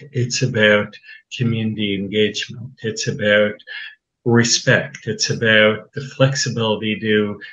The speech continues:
take time to understand, build solutions that make win-win sense. Artisanal miners are a subset of that because by definition, they're, they're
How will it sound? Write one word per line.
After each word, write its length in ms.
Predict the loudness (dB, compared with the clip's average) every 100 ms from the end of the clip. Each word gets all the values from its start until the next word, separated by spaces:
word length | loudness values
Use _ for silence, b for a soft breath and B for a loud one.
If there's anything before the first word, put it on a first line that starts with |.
| _
take 320 | 0 2 2
time 320 | 0 0 0 0
to 120 | -2
understand, 920 | 0 0 0 -2 0 0 2 0 0
build 220 | 2 2
solutions 720 | 0 -2 0 0 -2 -4 -8
that 220 | -8 -8 -6
make 260 | -8 -8
win-win 380 | -6 -4 -4 -4
sense. 520 | -4 -6 -8 -10 -10 B B B B -2
Artisanal 560 | -2 2 2 4 4
miners 560 | 6 6 6 4 0 -2
are 60 | -2
a 40 |
subset 540 | 0 0 0 -2 -8
of 80 | -10 -10
that 260 | -8 -10 _
because 300 | -12 -6 -6
by 140 | -2 0
definition, 960 | 0 2 0 0 -2 -2 -2 -2 -4 _ _ 0
they're, 360 | 4 4 2 0
they're 220 | 0